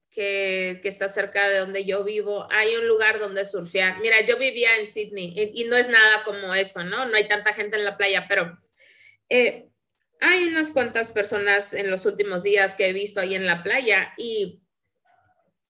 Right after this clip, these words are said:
y de repente había policía en la playa con caballos y, y yo estaba como, "Ay, pero si yo ayer estaba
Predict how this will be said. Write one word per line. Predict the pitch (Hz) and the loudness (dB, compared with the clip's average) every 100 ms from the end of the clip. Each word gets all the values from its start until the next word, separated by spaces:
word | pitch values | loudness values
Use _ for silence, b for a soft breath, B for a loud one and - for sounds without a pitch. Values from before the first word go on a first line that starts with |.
| _ | _
y | 247 | 0
de | 233 | 2
repente | 220 220 - 311 294 226 202 | 2 0 -2 -2 2 4 4
había | 208 208 208 208 | 4 4 2 0
policía | 220 220 220 214 214 | -4 -6 -4 2 2
en | 214 | 2
la | 196 196 | -2 0
playa | 208 208 220 190 262 339 - | 2 2 4 2 0 -2 -6
con | 202 196 | -4 -2
caballos | 185 185 277 302 180 185 - - - | 0 2 2 2 0 -2 -10 -18 -10
y, | 220 208 180 - _ _ _ _ _ _ _ _ _ | -6 -4 -6 -10 _ _ _ _ _ _ _ _ _
y | 220 | -6
yo | 226 233 | -2 -2
estaba | 233 226 226 226 | -2 -8 -8 -10
como, | 214 208 170 - _ _ _ | -10 -8 -10 -12 _ _ _
"Ay, | - 226 233 233 226 240 | -16 -8 -4 -2 -2 -4
pero | 240 | -4
si | 247 247 | -4 -4
yo | 240 | -2
ayer | 247 254 262 | 0 4 4
estaba | 269 - 240 226 226 247 - | 4 2 0 2 -2 -4 -12